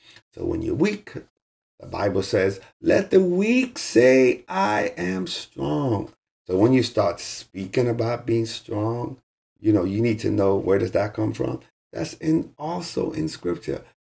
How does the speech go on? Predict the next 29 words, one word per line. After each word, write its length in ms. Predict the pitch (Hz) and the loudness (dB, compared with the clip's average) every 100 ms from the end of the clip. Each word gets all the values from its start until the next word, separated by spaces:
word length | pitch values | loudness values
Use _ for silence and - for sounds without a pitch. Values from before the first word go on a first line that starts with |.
| - | -4
"Let 340 | 135 147 - | -2 -2 -4
the 120 | 71 | -4
weak 340 | 117 110 - - | 2 4 2 -4
say, 320 | - 107 107 | -4 -4 -4
'I 260 | - 98 - | -10 -12 -10
am 200 | 101 104 | -10 -10
strong.' 460 | - 117 120 101 - - - | -8 -6 -4 -6 -10 -20 -4
Let 240 | 139 135 | -2 0
the 80 | 113 - _ - | -4 -8 _ -4
poor 220 | 98 104 | 0 0
say, 340 | - 101 104 - | -2 -4 -4 -4
'I 160 | 95 | -6
am 160 | 98 104 | -4 -2
rich.'" 300 | 113 - - _ _ - | -2 -2 -8 _ _ -12
And 120 | 104 | -4
so 260 | - 73 | 2 2
it's 220 | - 110 98 | 2 -2 -2
important 540 | 90 - 143 - - | -6 -4 -4 -4 -4
as 100 | - | -10
children 380 | - 123 110 104 | -4 -2 -2 -4
of 100 | - | -4
God 300 | - 50 - | -6 -6 -8
that 200 | - - | -12 -4
we 200 | 110 98 | -2 -2
have 520 | - - 87 87 - _ _ _ | -6 -8 -6 -6 -8 _ _ _
the 180 | - - _ | -16 -16 _
evidence 720 | - 92 90 87 85 82 - _ _ - | -8 -6 -4 -2 -4 -6 -14 _ _ -12
that 320 | 80 - - _ - | -8 -8 -12 _ -20
we 300 | 78 - | -16 -16